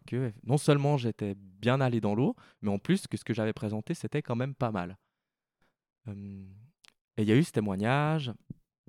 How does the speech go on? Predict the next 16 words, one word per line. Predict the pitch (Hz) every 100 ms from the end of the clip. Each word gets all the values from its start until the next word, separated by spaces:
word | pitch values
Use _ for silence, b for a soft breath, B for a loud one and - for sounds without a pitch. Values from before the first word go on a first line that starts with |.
| _ _ _ _ _ _ 127
Et | 139 147
ensuite, | 131 107 - 135 131
euh, | 110
il | 104
y |
a | 95
eu |
autre | 92 -
chose | 107 139 135
aussi. | 113 - 131 147
Donc, | 120 101 -
euh, | 107 B B -
on | 104
a | 101
appris | - - 135
qu'il | - 110 104 104 104